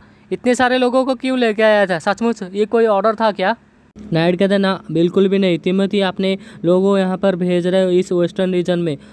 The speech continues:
तो हाइनेस अपना आर्मी लेके यहाँ पर आ रहे हैं और मैं काफ़ी जल्दी ही आ गया था यहाँ पर।" मैं कहती है, "तो काफ़ी इंपॉर्टेंट बात है, तुम मुझे पहले बता देना चाहिए था इसके बारे में।" नाइट कहती, "ये कोई सीक्रेट बात नहीं है और ये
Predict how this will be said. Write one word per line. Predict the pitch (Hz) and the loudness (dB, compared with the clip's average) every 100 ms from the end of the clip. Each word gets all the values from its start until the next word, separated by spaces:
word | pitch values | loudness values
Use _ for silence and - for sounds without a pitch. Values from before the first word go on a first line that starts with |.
| - | -4
तो | 185 | -2
हाइनेस | 175 175 180 185 | 0 0 2 0
अपना | 180 175 180 | -2 -2 -2
आर्मी | 170 180 | -2 -2
लेके | 185 180 185 | 0 0 0
यहाँ | 180 175 | -2 -2
पर | 170 180 | -2 -2
आ | 170 170 | -2 0
रहे | 175 | 0
हैं | 175 160 - - - | 0 -2 -6 -20 -4
और | 190 196 | 0 2
मैं | 202 214 214 - - | 2 0 -4 -16 -8
काफ़ी | 185 180 214 | -4 0 0
जल्दी | 185 185 190 | 0 0 2
ही | 208 | 2
आ | 190 180 | 0 -2
गया | 180 185 180 | -2 -2 -2
था | 190 | -2
यहाँ | 180 160 | -2 -4
पर।" | 143 127 107 - - - - | -6 -8 -10 -20 -20 -14 -2
मैं | 175 202 | 2 2
कहती | 202 202 220 | 2 2 2
है, | 208 | 2
"तो | 208 | 0
काफ़ी | 208 190 208 | -2 0 0
इंपॉर्टेंट | 190 190 196 196 | 0 0 0 0
बात | 185 180 | 0 -2
है, | 185 180 | -2 -2
तुम | 202 | 0
मुझे | 202 196 214 214 - - | 0 0 0 -4 -18 -2
पहले | 185 190 208 | 2 4 2
बता | 202 196 139 | 2 0 0
देना | 196 202 196 | 0 0 0
चाहिए | 196 190 | 0 0
था | 185 196 | 0 0
इसके | 185 - | 0 -4
बारे | 175 170 151 | -2 0 -2
में।" | 127 117 - - | -4 -8 -14 -4
नाइट | 170 180 185 | 0 0 0
कहती, | 202 214 | -2 0
"ये | 202 202 | 2 0
कोई | 196 190 | 2 0
सीक्रेट | 180 175 175 180 | 0 -2 0 0
बात | 170 165 160 | 0 -2 -2
नहीं | 160 156 | -2 -2
है | 151 | -2
और | 160 185 | -2 -2
ये | 190 196 196 | 0 0 -2